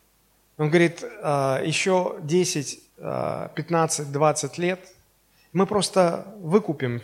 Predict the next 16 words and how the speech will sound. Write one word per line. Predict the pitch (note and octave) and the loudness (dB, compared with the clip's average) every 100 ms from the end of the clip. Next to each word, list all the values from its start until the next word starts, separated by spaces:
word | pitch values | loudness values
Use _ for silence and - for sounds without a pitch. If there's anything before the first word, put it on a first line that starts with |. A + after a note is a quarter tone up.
| - | -12
все | - - E3+ | -8 -2 -2
православные | C#3 C#3+ C#3 D3 D3 D3 D3 | 0 0 0 2 0 0 -2
церкви, | - F3 - A#2 | -2 -2 -4 -6
в | |
которые | - D#3 D#3+ D3 | -6 -2 0 0
сегодня | C3 D#3 F3 D3 A#2+ | 0 -2 -2 -2 -2
никто | D3+ D#3 E3+ | -4 -4 -4
не | D3 D3 | -4 -4
ходит. | - C#3+ A#2 - - _ _ _ _ _ _ _ _ _ _ _ - | -6 -6 -6 -10 -16 _ _ _ _ _ _ _ _ _ _ _ -2
И | |
мы | F3+ G#3 | 4 4
их | - | 4
пере-, | G3+ G3 | 4 4
переоборудуем | F3+ G3+ F#3+ G3+ G#3 F3+ D#3+ | 6 6 6 6 6 4 2
в | D3 | 2
мечети. | E3 - B2 G2 - | 0 0 -4 -6 -10